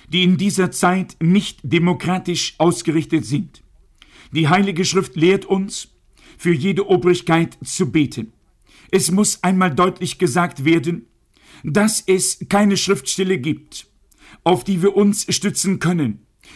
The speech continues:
um Protestkundgebungen gegen den Kommunismus durchzuführen. Im Gegenteil, ich möchte hier klar und deutlich sagen, dass durch solche Dinge die Situation in Osteuropa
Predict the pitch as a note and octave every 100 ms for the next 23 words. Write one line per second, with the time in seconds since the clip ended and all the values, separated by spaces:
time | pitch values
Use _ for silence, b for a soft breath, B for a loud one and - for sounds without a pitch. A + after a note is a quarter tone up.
0 | B F#3+ F#3+ E3 F#3+ G3 G3+ - - -
1 | G3+ F3 C3+ F3+ E3+ D#3+ C3 F#2+ b b
2 | b C3 F3 F#3+ F#3 E3+ F#3+ F3+ F#3 -
3 | E3 E3 - C3+ F3+ E3 E3+ C#3+ E3 D3+
4 | C3 G#2+ _ _ b b b G3+ G3 G#3+
5 | G#3+ G3 C#3+ D3 G2+ - _ b b b
6 | G#3+ C#3 G#3 G#3+ G3 G3 F#3 E3 F#3+ F#3+
7 | - F#3+ F3+ F3 F3+ E3 - D#3 D#3 D3
8 | - - _ _ _ b b b b -
9 | G3+ - G3+ G3+ - E3 G3+ G#3+ A3 D#3+
10 | F#3 F3 A#2 - b b b F3 - G3
11 | F#3+ F#3 - - G3 G3+ C3+ - _ _
12 | _ _ - F3+ F3+ G#3+ G#3+ - F3 F3
13 | F#3+ - D3 A2